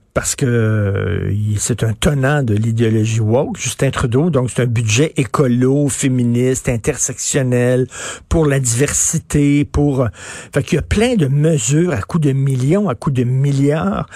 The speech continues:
qui sont des mesures proprement idéologiques, qui n'étaient pas des mesures urgentes, là.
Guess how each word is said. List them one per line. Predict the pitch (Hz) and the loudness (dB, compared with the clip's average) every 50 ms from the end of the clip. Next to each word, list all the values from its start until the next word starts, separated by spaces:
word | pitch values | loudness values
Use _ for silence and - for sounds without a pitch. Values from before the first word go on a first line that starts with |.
| - - - - | -20 -20 -16 -12
qui | - - | -6 -2
sont | - 202 214 | 0 2 2
des | 202 160 147 | 2 2 2
mesures | 131 123 120 117 117 156 170 160 | 2 2 0 0 2 0 0 0
proprement | - - - - - - - - 151 131 143 156 151 - - | 0 -2 0 0 0 0 0 -2 0 0 0 0 -2 -2 -2
idéologiques, | 165 131 107 123 131 123 113 107 107 120 123 160 156 - | -2 0 2 2 2 2 2 0 0 0 0 -2 -2 -2
qui | - 120 | -4 -4
n'étaient | - - | -2 -2
pas | 160 - 233 | 0 0 2
des | 214 165 | 2 2
mesures | 147 143 135 127 139 147 135 - | 2 2 2 2 0 0 -2 -2
urgentes, | - 143 - 120 123 104 120 165 196 214 160 131 110 - | -4 -4 -2 -2 -2 0 0 0 0 0 -2 -4 -4 -4
là. | 117 110 104 107 | -2 -2 -2 -2